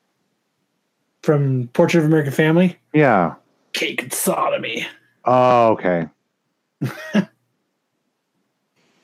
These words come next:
Speaker 1: Like, it would've been great to hear that song live again.
Speaker 2: Yeah.
Speaker 1: Or Dope Hat.
Speaker 2: Oh,
Speaker 1: Or,
Speaker 2: yeah, that's a good
Speaker 1: or
Speaker 2: song.
Speaker 1: Grinder or fucking, it just, uh, Lunchbox. That would be fucking an awesome song to hear live again, too.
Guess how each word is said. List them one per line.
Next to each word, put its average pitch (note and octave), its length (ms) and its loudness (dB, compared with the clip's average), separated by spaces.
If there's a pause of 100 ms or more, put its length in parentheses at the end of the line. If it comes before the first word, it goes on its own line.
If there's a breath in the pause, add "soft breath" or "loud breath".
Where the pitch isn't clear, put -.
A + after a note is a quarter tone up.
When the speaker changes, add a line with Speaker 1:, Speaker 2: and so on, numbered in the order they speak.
(720)
Speaker 1:
Like, E3 120 2
it F#3+ 60 6
would've G3 140 6
been E3+ 140 4 (140)
great D#3+ 320 2
to D#3+ 80 0
hear C#3+ 140 -2
that C#3 220 -6
song C3+ 260 -4
live C3+ 300 -4
again. A#2+ 340 -6 (380)
Speaker 2:
Yeah. G3 260 0 (680)
Speaker 1:
Or C#3 60 -4
Dope D3 320 -2
Hat. E3 340 -2 (960)
Speaker 2:
Oh, G2+ 180 0
Speaker 1:
Or, G2 80 0
Speaker 2:
yeah, F#2 160 0
that's F#2 180 -4
a - 40 -4
good F#2 140 -4
Speaker 1:
or C#3+ 160 -2
Speaker 2:
song. - 100 -6
Speaker 1:
Grinder D3+ 500 0
or C3 200 -2
fucking, C#3 680 -4
it E3 260 -2
just, D#3 300 -4
uh, C#3+ 300 -6
Lunchbox. F3 600 2
That E3+ 100 4
would F3 100 4
be D#3 220 2
fucking F3+ 340 0
an D3 140 -4
awesome E3 340 -4
song D#3 300 -2
to C#3+ 60 -2
hear D3+ 100 0
live D3+ 240 0
again, D3 300 -2
too. D3+ 340 -2